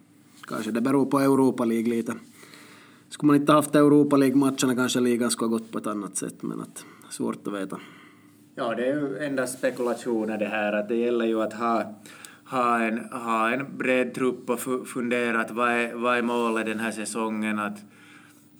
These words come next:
Speaker 2: det finns ju i princip fyra, fyra olika kupper eller turneringar som de flesta lag är med i. Och, och har man en tunn trupp, så kan, kan det bli tungt att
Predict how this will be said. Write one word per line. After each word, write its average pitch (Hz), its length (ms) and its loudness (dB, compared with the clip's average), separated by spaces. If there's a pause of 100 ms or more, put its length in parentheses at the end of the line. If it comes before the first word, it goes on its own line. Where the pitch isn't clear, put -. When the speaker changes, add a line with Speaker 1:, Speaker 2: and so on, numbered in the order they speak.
(100)
Speaker 2:
det - 60 -20
finns 110 300 -4
ju 117 40 -4
i 107 40 -4
princip 107 560 -6
fyra, 107 560 -2
fyra 107 420 -6
olika 107 460 -6
kupper 107 380 -8
eller 104 280 -4
turneringar 104 680 -6
som 104 240 -10
de 104 80 -8
flesta 104 420 -6
lag 104 300 -4
är 104 80 -6
med 104 400 -2
i. 104 160 -6
Och, 95 220 -10 (540)
och 110 220 -10
har 104 240 0
man 120 180 -2
en 123 160 -4
tunn 123 320 -2
trupp, 123 300 -2
så - 140 -6
kan, 113 460 -4
kan 110 200 -4
det 110 80 -4
bli 107 180 -4
tungt 104 400 -6
att 104 220 -6